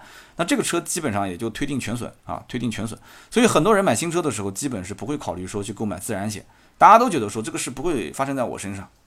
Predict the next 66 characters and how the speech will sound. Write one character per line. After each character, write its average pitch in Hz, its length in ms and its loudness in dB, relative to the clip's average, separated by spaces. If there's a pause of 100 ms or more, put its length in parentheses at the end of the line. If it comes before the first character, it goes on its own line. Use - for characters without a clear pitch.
啊， 104 180 -4 (300)
发 190 100 4
生 220 100 4
在 208 80 4
别 139 160 0
人 165 120 -2
身 156 120 -2
上 147 160 2
那 131 60 -4
是 117 300 -4
万 139 160 0
分 135 100 -2
之 131 100 -4
一、 131 220 -6
千 139 160 -6
分 139 100 -2
之 135 120 -4
一， 143 180 -8 (300)
但 190 100 -2
是 156 80 -4
一 170 80 -2
旦 240 80 0
要 202 160 8
是 139 60 2
发 165 100 2
生 175 80 -4
到 175 100 0
自 170 120 -4
己 113 100 -4
身 95 140 -8
上， 90 160 -10 (140)
那 117 100 -2
就 113 100 -2
是 107 60 -6
百 92 160 -6
分 101 80 -4
之 117 80 -6
百， - 160 -8 (200)
对 120 120 -2
吧？ 104 180 0 (240)
所 220 180 -2
以 190 80 2
说 190 220 2
这 190 100 -6
个 151 120 0
自 127 200 -4
燃 180 200 2
险 120 200 -4
啊， 67 220 -4
一 127 80 -4
旦 165 80 2
要 151 160 6
是 139 100 -2
遇 143 120 -2
到， 95 140 -2
那 127 100 -2
是 156 120 -6
非 156 160 -6
常 165 140 0
扯 - 220 -4
皮 - 160 -8
的 151 80 -2
一 127 100 0
件 104 160 -4
事 95 140 -8
情。 - 120 -12